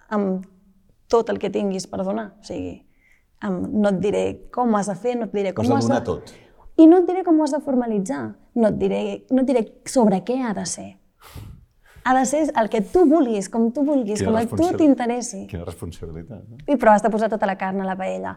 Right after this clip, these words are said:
Speaker 1: Al principi t'ofegues. Al principi dius, "Jo és que no sé ni què m'interessa, a mi mai ningú m'ha demanat què m'interessa."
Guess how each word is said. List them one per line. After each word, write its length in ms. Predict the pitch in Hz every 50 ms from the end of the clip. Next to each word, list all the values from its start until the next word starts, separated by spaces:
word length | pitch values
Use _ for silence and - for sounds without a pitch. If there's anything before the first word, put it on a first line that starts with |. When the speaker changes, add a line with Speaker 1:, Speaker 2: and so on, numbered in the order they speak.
| - - - -
Speaker 1:
Al 100 | 226 -
principi 340 | 226 233 196 214 196 208 202
t'ofegues. 680 | 262 226 233 202 190 190 202 247 240 196 190 - - - - _ _ _ -
Al 80 | 196
principi 380 | 185 190 185 180 185 175 196 196
dius, 160 | 208 190 180
"Jo 80 | 175 175
és 100 | 175 -
que 80 | 208
no 80 | 202 196
sé 120 | 165 180 175
ni 60 | 175
què 80 | 190 190
m'interessa, 460 | 185 190 180 214 220 190 185 208 220
a 20 | 214
mi 80 | 196 190
mai 140 | 185 185
ningú 240 | 185 190 196 185 175
m'ha 140 | 175 180 185
demanat 320 | 190 208 233 247 254 247 -
què 80 | 277
m'interessa." 600 | 269 240 208 185 196 185 185 185 180 - - -